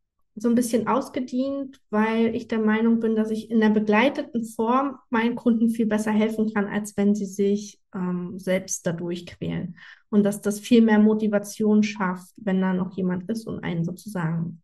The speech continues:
motiviert. Jetzt habe ich ja gerade, äh, selbst den Versuch gemacht, indem ich zwei Varianten angeboten habe, Begleitung und Selbstlernvariante. Und die Selbstlernvariante wurde komischerweise,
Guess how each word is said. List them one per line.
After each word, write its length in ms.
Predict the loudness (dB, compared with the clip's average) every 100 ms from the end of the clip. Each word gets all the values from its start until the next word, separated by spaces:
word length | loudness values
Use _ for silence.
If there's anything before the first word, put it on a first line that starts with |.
| _
motiviert. 800 | -2 -2 -2 -6 -2 0 0 -2 -8 _ _ _ _ _ _ _
Jetzt 240 | 2 2
habe 160 | 2 2
ich 100 | 2
ja 80 | 0
gerade, 640 | 2 2 4 4 2 0 -2
äh, 100 | 0
selbst 300 | 2 2 0
den 180 | -2 0
Versuch 300 | -2 -2 -2
gemacht, 360 | 0 0 0 0
indem 280 | 2 4 4
ich 140 | 2
zwei 300 | 0 2 4
Varianten 440 | 4 2 0 0
angeboten 720 | 0 0 2 2 0 0 0
habe, 300 | 0 2 2
Begleitung 880 | 0 -2 -2 0 0 0 0 2 -2 -8 _ _ _ _ _
und 920 | 4 8 10 10 10 8 4 0 -4 -18 _ _ _
Selbstlernvariante. 1300 | -2 -2 -2 -2 0 0 0 -2 -2 -4 -2 -2
Und 260 | 0 0 0
die 60 |
Selbstlernvariante 1160 | 0 0 0 0 2 2 2 2 2 2 0 0
wurde 260 | 2 2 0
komischerweise, 1120 | -2 0 0 0 0 0 0 0 0 0 -4